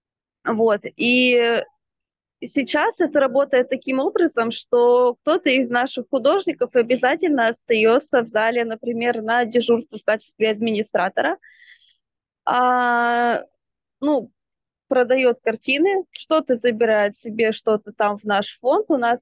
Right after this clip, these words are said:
есть, э, счёт, где мы собираем, а, в резерв нашего, а, клуба, так скажем, <laughs> нашей организации, творческого объединения. Вот. А,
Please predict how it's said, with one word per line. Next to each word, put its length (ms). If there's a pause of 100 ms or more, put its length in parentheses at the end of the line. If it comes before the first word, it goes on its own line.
есть, 400
э, 240
счёт, 360
где 240
мы 160
собираем, 840
а, 480 (440)
в 40
резерв 580
нашего, 800
а, 200 (1200)
клуба, 420 (140)
так 180
скажем, 440 (160)
<laughs> 520
нашей 320
организации, 800
творческого 600
объединения. 760 (1120)
Вот. 440 (460)
А, 640